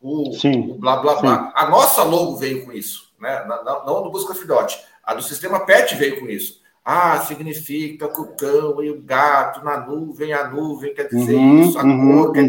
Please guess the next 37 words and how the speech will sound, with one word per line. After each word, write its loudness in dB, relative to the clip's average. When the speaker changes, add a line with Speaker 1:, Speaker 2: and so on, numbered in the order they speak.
Speaker 1:
dizer 4
aquilo." -4
Cara, 4
um 4
Speaker 2:
Isso. 8
Speaker 1:
monte 4
de -8
coisa. -4
Aí 0
tu 0
Speaker 2:
Uhum. 4
Speaker 1:
olha 6
e -4
diz, -4
"Ah, 4
putz, -8
legal", 2
mas -4
eu -8
tava 2
nem -2
aí, 0
porque -10
eu -8
já -8
tinha, -4
já -2
era -2
macaco -4
velho. -2
Olhava 2
a 4
logo, -2
Speaker 2:
Uhum. -8
Speaker 1:
"Gostei -10
da -6
logo. -8